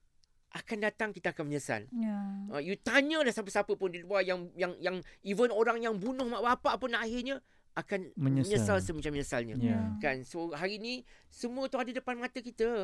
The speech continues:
Speaker 1: dalam drama, dalam filem, it's all there.
Speaker 2: Real.
Speaker 1: Because this is life.
Speaker 2: Reality,
Speaker 1: Like
Speaker 2: ya.
Speaker 1: how much more yang kita nak ajar manusia untuk buat
Speaker 2: Mm-mm.
Speaker 1: kebaikan?
Speaker 2: Datuk,
Speaker 1: Hari-hari
Speaker 2: Azad,
Speaker 1: kan, how
Speaker 2: ha-ha.
Speaker 1: much more kan?
Speaker 2: Ya.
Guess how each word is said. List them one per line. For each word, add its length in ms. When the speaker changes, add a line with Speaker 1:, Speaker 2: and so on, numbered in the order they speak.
Speaker 1:
dalam 320
drama, 680
dalam 300
filem, 340
it's 160
all 220
there. 240
Speaker 2:
Real. 80
Speaker 1:
Because 400
this 180
is 200
life. 320
Speaker 2:
Reality, 480
Speaker 1:
Like 80
Speaker 2:
ya. 80
Speaker 1:
how 160
much 240
more 320
yang 240
kita 240
nak 160
ajar 160
manusia 480
untuk 240
buat 160
Speaker 2:
Mm-mm. 80
Speaker 1:
kebaikan? 320
Speaker 2:
Datuk, 400
Speaker 1:
Hari-hari 400
Speaker 2:
Azad, 80
Speaker 1:
kan, 80
how 80
Speaker 2:
ha-ha. 80
Speaker 1:
much 160
more 160
kan? 180
Speaker 2:
Ya. 380